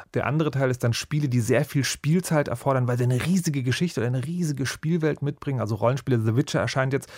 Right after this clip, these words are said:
ein Spiel, das damit wirbt, dass es hundert Stunden Spielzeit hat. Wo manche Leute sagen, wie kann denn das überhaupt noch ein Erfolgskriterium sein? So viel Zeit hat doch niemand, aber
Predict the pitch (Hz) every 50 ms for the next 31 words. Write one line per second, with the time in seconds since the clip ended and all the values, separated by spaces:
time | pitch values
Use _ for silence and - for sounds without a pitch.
0 | - - - - 131 120 120 - - - 135 151 151 147 131 131 123 - - 110
1 | 113 117 117 101 - 110 117 123 143 175 226 226 - - _ _ - 113 - 135
2 | 123 - - 190 202 202 185 - - - 160 170 - 151 - - - 170 202 190
3 | - - - - - - - - - - - - _ - 110 110 120 127 127 123
4 | 120 113 117 104 107 107 110 107 107 113 - 135 151 160 127 131 - 147 139 -
5 | - 123 - - - - - - 156 214 - - - 180 - - 127 113 107 107
6 | 104 101 110 104 - 123 - 123 117 - 165 - 175 - - 165 165 165 165 156
7 | - 120 127 120